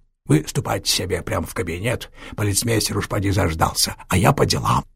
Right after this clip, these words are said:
И с неожиданной для его лет и важной бакенбард резвостью юркнул куда-то в боковой коридорчик.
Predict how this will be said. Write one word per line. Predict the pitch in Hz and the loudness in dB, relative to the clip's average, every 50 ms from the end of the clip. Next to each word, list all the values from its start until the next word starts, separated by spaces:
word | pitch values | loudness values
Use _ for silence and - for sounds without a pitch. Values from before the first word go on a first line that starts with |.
| _ _ _ _ _ - | _ _ _ _ _ 6
И | - 180 196 - - | 8 8 8 8 4
с | - | 4
неожиданной | 135 131 123 123 101 107 143 143 127 117 117 113 | 6 6 6 6 4 4 4 4 4 4 4 2
для | 104 - 104 104 | 2 2 0 2
его | 104 107 | 4 4
лет | 107 107 135 131 - - | 6 6 6 4 4 0
и | 87 | 0
важной | 90 110 117 107 104 92 82 | 2 2 2 4 4 4 4
бакенбард | 92 - - 98 87 78 - 87 78 - | 2 0 0 0 0 2 0 -2 -2 0
резвостью | - - 196 196 165 170 160 147 - - - 160 151 147 147 - - - - - - - | 2 4 4 4 4 2 0 0 -2 -4 -2 2 2 2 0 -2 -14 -20 -20 -8 0 2
юркнул | - 82 135 202 208 - - - 185 170 | 6 8 10 10 8 8 4 2 2 4
куда-то | - - 139 139 143 - 151 147 - - - | 4 2 0 0 2 2 2 2 2 0 0
в | 113 101 98 | 0 0 0
боковой | - 113 - - 95 143 | -2 -4 -4 2 2 2
коридорчик. | 143 - 92 82 78 - - - - - - - - - - | 2 2 -4 -8 -8 -8 -10 -10 -8 -8 -8 -8 -10 -20 -20